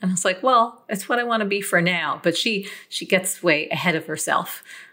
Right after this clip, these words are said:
And so thinks that, that, you know, <laughs> like, that, that announcement, like, "I'm gonna look for a bartending job," means I'm going to be a bartender for the rest of my life. And in my forties, I'll be slinging,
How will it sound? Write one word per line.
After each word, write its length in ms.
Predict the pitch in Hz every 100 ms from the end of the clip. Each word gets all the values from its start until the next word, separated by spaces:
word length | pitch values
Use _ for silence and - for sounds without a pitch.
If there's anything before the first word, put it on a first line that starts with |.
| _
And 420 | 180 160 143 147
so 420 | - - 147 175 180
thinks 300 | 175 151 -
that, 320 | 160 151 -
that, 340 | 170 143 147 - _ _ _ _ -
you 200 | 202 170
know, 220 | 151 156 - 190 233 - -
<laughs> 640 | 196 - 240 226 - 175
like, 340 | 214 202 165 - - 214 -
that, 420 | 180 165 - 185
that 140 | 190 175
announcement, 640 | 175 170 170 - 170 160
like, 160 | 165
"I'm 100 | 165
gonna 160 | 160 165
look 200 | 165 170
for 120 | 185
a 80 | 156
bartending 460 | 160 165 180 156 151
job," 280 | 147 143
means 440 | 147 151 143 143 - -
I'm 180 | 160
going 360 | 147 156 147 143
to 440 | - 156 139 139 -
be 140 | 160
a 60 | 147
bartender 540 | 165 160 170 147 143
for 120 | -
the 80 | 156
rest 200 | 151 -
of 60 | 151
my 140 | 143
life. 260 | 147 151 -
And 200 | 147 143 - -
in 160 | - 180
my 140 | 147
forties, 480 | 139 185 165 151 143
I'll 140 | 156 147
be 180 | 156
slinging, 720 | 135 - 165 151 151 143 143